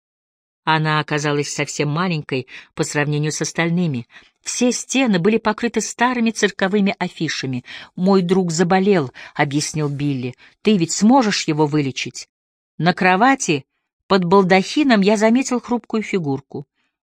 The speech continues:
Я склонился над ней. Шон Рамон Родригес открыл глаза. "Кто? Кто вы?" "Не волнуйся, приятель", — с трудом произнёс я.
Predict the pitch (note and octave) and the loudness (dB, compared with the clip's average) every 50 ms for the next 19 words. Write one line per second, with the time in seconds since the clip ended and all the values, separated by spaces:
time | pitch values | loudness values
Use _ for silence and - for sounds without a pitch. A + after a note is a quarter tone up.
0 | _ _ - F3 F3+ E3+ - - F#3+ F3+ F3+ E3 D3 B2+ A#2+ - - B2+ B2 B2 | _ _ -2 -2 -2 -2 -2 -2 0 0 2 0 0 -2 -6 -8 -8 -8 -8 -8
1 | A#2+ B2+ A#2+ A#2+ A#2+ B2 - - _ _ _ _ _ _ _ _ _ _ _ _ | -8 -6 -6 -6 -6 -8 -12 -20 _ _ _ _ _ _ _ _ _ _ _ _
2 | - - - - E3 E3 F3+ G3 G3 G3 F#3 - _ _ _ _ _ _ _ _ | -10 -8 -4 0 2 2 4 4 2 2 0 -2 _ _ _ _ _ _ _ _
3 | - C#3+ D3+ C#3+ D3 D3+ D#3 D3 C#3+ C#3+ C#3+ B2+ C3+ D3 D#3+ D3+ D#3 C#3+ - - | -2 0 2 2 2 0 0 0 0 0 -2 -2 -2 -4 -4 -4 -4 -6 -6 -6
4 | B2+ - - - C3 B2+ B2+ C3 B2+ B2 A2+ A#2+ A#2+ A#2 A#2 - _ _ _ _ | -8 -8 -8 -8 -8 -8 -6 -6 -8 -6 -6 -6 -6 -6 -8 -10 _ _ _ _
5 | _ _ _ _ _ _ _ _ _ _ _ - - E3 D3+ C#3 B2+ - _ _ | _ _ _ _ _ _ _ _ _ _ _ -8 -4 -2 -2 -2 -4 -10 _ _
6 | _ _ _ _ _ _ _ _ - - - G3+ F#3 D#3+ C3 B2 A#2 _ _ _ | _ _ _ _ _ _ _ _ -12 -4 -2 0 0 0 -2 -6 -12 _ _ _
7 | _ _ _ _ _ _ _ _ _ - E3 F3 F3+ F3+ F3+ F#3 F#3+ G3+ G#3 G3 | _ _ _ _ _ _ _ _ _ -6 -4 0 2 4 4 4 6 4 4 2
8 | F#3 - - E3 - F#3 F#3+ G3 G3+ F#3+ E3+ - C#3 B2 - - D3 D3 D3 D3 | 2 0 -2 0 2 2 2 4 2 0 0 -2 -4 -6 -6 -6 -6 -4 -2 -2
9 | C#3+ C3 - C3 C3+ C3+ C3 C3+ C3 B2+ - - C3+ B2+ A#2 - | -4 -4 -4 -4 -6 -4 -4 -6 -6 -6 -6 -6 -6 -6 -6 -8